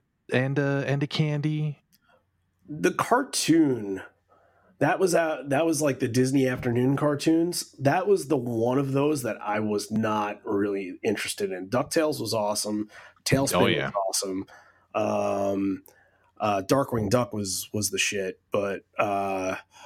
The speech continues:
Speaker 2: I, I couldn't get into gummy bears for some reason. It was just kinda, eh. Didn't really,
Speaker 1: Yeah.
Speaker 2: didn't really stick.
Speaker 1: They have new DuckTales.
Speaker 2: Yeah.
Speaker 1: Good
Speaker 2: I've,
Speaker 1: stuff.
Speaker 2: I've seen, it is, is it good?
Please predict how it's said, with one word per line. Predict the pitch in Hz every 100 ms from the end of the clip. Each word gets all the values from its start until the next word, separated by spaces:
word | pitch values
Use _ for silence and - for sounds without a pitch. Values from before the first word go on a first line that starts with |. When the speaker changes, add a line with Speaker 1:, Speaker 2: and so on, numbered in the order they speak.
| - - - - -
Speaker 2:
I, | 98 -
I | - 120
couldn't | - 143
get | 123 120
into | 120 117
gummy | 101 98 92
bears | 90 90 -
for | 95
some | 98 95
reason. | 92 90 90
It | 95
was | 101 98
just | - -
kinda, | 101 95 95 98 - _ _ _ -
eh. | 107 98 - _ _ _ _ _ _ _ _ _ -
Didn't | 113 101
really, | 98 95 95 98
Speaker 1:
Yeah. | -
Speaker 2:
didn't | - 107
really | 107 101
stick. | - 101 95 - _ _ _ _ _ _ _ _ _
Speaker 1:
They | -
have | 82 80
new | 90
DuckTales. | 104 98 - 92 90 87 - - _ _ _ _ - - -
Speaker 2:
Yeah. | - 127 135 139 135 131 -
Speaker 1:
Good | - 90 90 - -
Speaker 2:
I've, | 107 113 127
Speaker 1:
stuff. | - - - 127
Speaker 2:
I've | 117
seen, | - 127 131 -
it | - 120
is, | 131
is | 151 135 127
it | 151
good? | 190 220 226